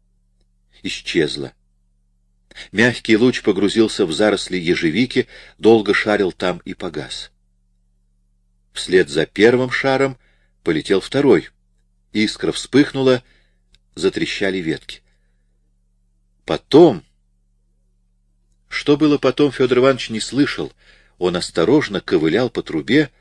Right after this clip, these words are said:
удаляясь от зева, стараясь не разбудить глубоко уснувшее железо.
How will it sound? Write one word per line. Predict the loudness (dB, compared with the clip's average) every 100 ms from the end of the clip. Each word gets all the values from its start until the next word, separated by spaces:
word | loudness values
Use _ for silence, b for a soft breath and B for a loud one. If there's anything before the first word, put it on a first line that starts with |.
| _ _ -4
удаляясь | -2 2 4 4 2 0 -4
от | -8
зева, | -6 0 0 -2 -12 _ _ _ _
стараясь | -14 -6 -2 0 0 -2 -8 -16 _
не | -6 0
разбудить | 0 -2 -6 -6 -4 -4 -6 -20 _ -12
глубоко | -4 -2 -2 -2 -2
уснувшее | -2 -6 -8 -8 -8 -6 -6
железо. | -6 -6 -8 -10